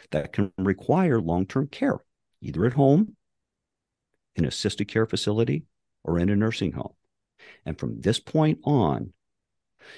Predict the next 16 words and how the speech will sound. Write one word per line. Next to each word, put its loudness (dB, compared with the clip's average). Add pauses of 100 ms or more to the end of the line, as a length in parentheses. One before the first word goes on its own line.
(160)
you'll 0
need 0 (120)
a -4
significant -2
increase -6
in -2
income -2 (720)
to 2
fully 2
cover -2
those -4
expenses. -12 (3000)
Now, 6 (480)
you 0
were 2
prepared 0